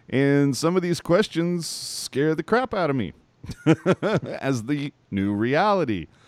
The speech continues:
Um, you can see here, you know, it's like, "Except in the case of medical needs,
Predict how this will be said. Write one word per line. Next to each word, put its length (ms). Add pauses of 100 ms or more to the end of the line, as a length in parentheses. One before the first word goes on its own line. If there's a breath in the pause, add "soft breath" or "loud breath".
(480 soft breath)
Um, 580 (560)
you 160
can 180
see 260
here, 400
you 120
know, 140
it's 120
like, 200 (300)
"Except 540
in 60
the 80
case 260
of 80
medical 320
needs, 720